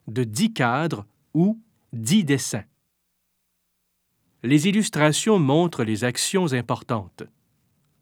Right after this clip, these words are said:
On ne dessine pas ce qui se passe à l'extérieur de l'action principale.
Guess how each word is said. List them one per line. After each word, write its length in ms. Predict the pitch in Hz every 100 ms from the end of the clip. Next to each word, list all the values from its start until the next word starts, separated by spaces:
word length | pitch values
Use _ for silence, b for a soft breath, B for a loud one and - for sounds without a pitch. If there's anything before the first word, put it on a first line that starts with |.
| _ _ _ _ -
On 120 | 143
ne 120 | 131
dessine 440 | 117 131 - 135 117
pas 320 | - 147 170
ce 180 | - 117
qui 200 | 113 120
se 120 | 127
passe 460 | 113 127 113 110 104
à 80 |
l'extérieur 840 | 98 135 214 - 190 170 165 175 175
de 100 | 147
l'action 400 | 139 135 - 156
principale. 760 | 143 139 - 139 139 120 85